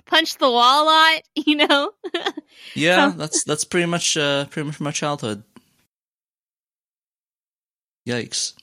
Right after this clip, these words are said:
Speaker 1: <laughs>
Speaker 2: Anyways, uh, why don't we move on to the manga notes after that big sadness?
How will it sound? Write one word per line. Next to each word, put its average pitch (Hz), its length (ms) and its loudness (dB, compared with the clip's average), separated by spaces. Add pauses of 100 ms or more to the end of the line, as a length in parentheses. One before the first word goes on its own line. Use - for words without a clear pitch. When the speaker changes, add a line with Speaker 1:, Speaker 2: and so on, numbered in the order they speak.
(180)
Speaker 1:
<laughs> - 260 -2
Speaker 2:
Anyways, 151 1000 0 (460)
uh, 135 360 0 (460)
why 131 180 -2
don't 220 160 -2
we 208 180 -4
move 180 220 -4
on 185 160 -2
to - 100 -6
the 165 200 -2
manga 165 360 -2
notes 123 400 -4
after 120 280 -4
that 110 240 -4 (300)
big 113 200 -4
sadness? 117 680 -4